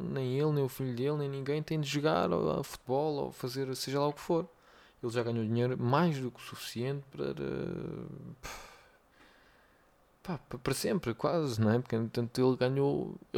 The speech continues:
rios de dinheiro, não, não, não, quer dizer, estamos a falar de uma pessoa que está avaliada a mais, em mais de quinhentos milhões de euros, não é? E, portanto, o que é que faz ele continuar? Não é?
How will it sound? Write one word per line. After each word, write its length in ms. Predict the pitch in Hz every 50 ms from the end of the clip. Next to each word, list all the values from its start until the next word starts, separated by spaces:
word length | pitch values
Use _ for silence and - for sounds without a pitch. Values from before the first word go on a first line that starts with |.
| 127 - -
rios 220 | - 147 143 139 131
de 100 | 131 127
dinheiro, 420 | - 131 131 143 160 165 156 127 107
não, 300 | 104 104 107 107 113 117
não, 160 | 117 117 117
não, 260 | 117 120 117 117 117
quer 80 | 113 -
dizer, 140 | 113 104 101
estamos 200 | 95 - 110 113
a 40 |
falar 180 | 113 - 123 120
de 60 | 113
uma 60 | 120 113
pessoa 240 | - - 131 127 127
que 100 | - -
está 220 | - 131 127 135
avaliada 380 | 131 131 127 131 131 131 135 135
a 20 |
mais, 240 | 135 139 139 139 -
em 100 | - 135
mais 220 | 135 139 143 139
de 60 | - -
quinhentos 260 | - 131 139 139 -
milhões 220 | 143 139 139 131
de 80 | 107 117
euros, 260 | 139 151 147 131 107
não 80 | 104 110
é? 100 | 127 147 - _ - - - - - - - - - - _ _ _
E, 40 | -
portanto, 300 | 107 - 120 110 101 - - _ _ _ _ _ _ _ _ _ _ _ _ _ _ _ _
o 60 | - -
que 120 | - 160
é 60 | 151
que 60 | 147
faz 120 | - 131 117
ele 100 | 120 120
continuar? 480 | - 110 104 - - 90 82 69 62 - - _ _ _ _ _ _ _ _ _ _ _ _ _ _ _ _ _ _ _ _ _ _ _ _ _ _ _ _ _ _ _ _ _ _ _ _ _ _ _ _ _ _ _ _ _ -
Não 80 | 92 95
é? 100 | 107